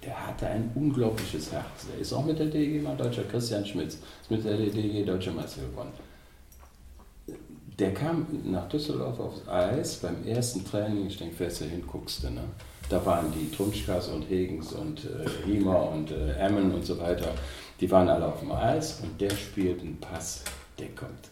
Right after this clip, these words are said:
der geht gar nicht beim Training. Dann hat einer, ich weiß nicht mehr, wer es war, ob das der Trunschka war oder Hegen war, oder einer von denen hat dann so abgewunken. Hat er den Schläger abgenommen, <laughs> hat denen gesagt,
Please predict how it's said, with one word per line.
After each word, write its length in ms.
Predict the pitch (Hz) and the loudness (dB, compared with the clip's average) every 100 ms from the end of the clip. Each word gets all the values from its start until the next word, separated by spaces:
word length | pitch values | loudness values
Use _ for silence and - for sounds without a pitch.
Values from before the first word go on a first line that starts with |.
| - | -10
der 120 | - | -8
geht 260 | - 127 - | -6 -6 -6
gar 100 | - | -8
nicht 420 | - - - - | -8 -10 -10 -10
beim 180 | - 87 | -6 -6
Training. 440 | - - 64 - - - - - - - - - - - - | -6 -8 -8 -12 -16 -20 -20 -20 -20 -20 -20 -20 -20 -20 -10
Dann 180 | 85 85 143 | -6 -4 -2
hat 100 | - - | -4 -2
einer, 320 | 120 151 135 - | 2 2 0 -4
ich 180 | - - | -8 -6
weiß 200 | 127 120 | -4 -2
nicht 140 | 92 | 0
mehr, 100 | 90 82 | -2 -4
wer 140 | 78 | -8
es 80 | - | -8
war, 140 | - | -10
ob 120 | - - | -10 -12
das 100 | - | -12
der 120 | - - | -10 -6
Trunschka 480 | - 139 - 90 90 | -4 -4 -2 -4 -2
war 260 | 90 78 | -2 -2
oder 140 | 76 78 64 | -4 -6 -2
Hegen 300 | 98 92 76 | 0 0 -2
war, 140 | 78 | -4
oder 220 | 73 - | -8 -4
einer 200 | - 135 | 2 2
von 240 | 95 95 82 | 2 -2 -4
denen 260 | 85 80 - | -4 -6 -8
hat 140 | - | -10
dann 240 | - - - - - | -10 -10 -12 -18 -16
so 120 | - | -14
abgewunken. 480 | - - - - - - - - - - - - - - - - - | -12 -14 -16 -16 -16 -18 -20 -20 -20 -20 -20 -20 -18 -18 -20 -20 -16
Hat 120 | - 95 | -12 -6
er 60 | |
den 240 | 82 76 - | -4 -4 -6
Schläger 440 | - 120 117 - | -2 0 0 -2
abgenommen, 540 | - - - - 113 117 - - - | -6 -8 -8 -4 -4 -4 -8 -14 -18
<laughs> 280 | - - - | -16 -8 -4
hat 220 | 120 - | -2 4
denen 340 | 101 95 - | 6 6 0
gesagt, 400 | - - 90 - | -4 -2 -2 -2